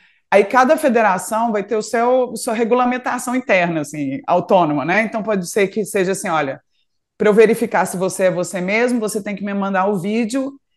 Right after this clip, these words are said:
e a gente faz uma sessão de Zoom pra eu ver se, se você é você. Ou a gente tem que se encontrar.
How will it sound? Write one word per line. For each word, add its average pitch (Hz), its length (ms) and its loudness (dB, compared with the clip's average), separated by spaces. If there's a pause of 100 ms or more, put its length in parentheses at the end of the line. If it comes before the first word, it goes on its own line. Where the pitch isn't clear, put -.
e 190 80 2
a - 40 4
gente 208 120 -2
faz 214 180 4
uma 214 120 0
sessão 214 380 0
de 240 140 2
Zoom 214 320 0
pra 233 140 -2
eu 226 80 0
ver 214 140 0
se, 220 240 -8 (240)
se - 200 -10
você 220 260 0
é 208 60 2
você. 214 520 0 (320)
Ou 180 160 4
a 180 60 4
gente 202 220 -4
tem 220 120 -4
que 202 60 -4
se 233 120 -6
encontrar. 180 720 -4